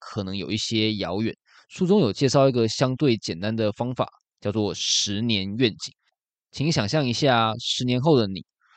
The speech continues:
会过着什么样的理想生活？那这边同样呢，你可以用以下的三个问题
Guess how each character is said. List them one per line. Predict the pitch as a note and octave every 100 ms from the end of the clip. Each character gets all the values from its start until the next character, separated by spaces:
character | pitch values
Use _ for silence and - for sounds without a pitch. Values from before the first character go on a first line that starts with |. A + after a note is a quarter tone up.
| _
会 | - C3
过 | C#3
着 | A#2 F#2+
什 | - A2
么 | F#2
样 | B2 A2+
的 | G#2 G2
理 | E2 F#2+
想 | G#2+ A2 -
生 | - G2+
活？ | - - _ _ _ _
那 | A#2+ A#2+
这 | C3+
边 | C3 B2+
同 | G#2+ B2
样 | B2+
呢， | A#2 A#2
你 | G2 F#2+
可 | A2+
以 |
用 | A2+ A#2
以 | F#2
下 | F2 A#2
的 | G#2+ G2
三 | - B2
个 | A#2+ A2+
问 | B2+ G2+
题 | F2 B1+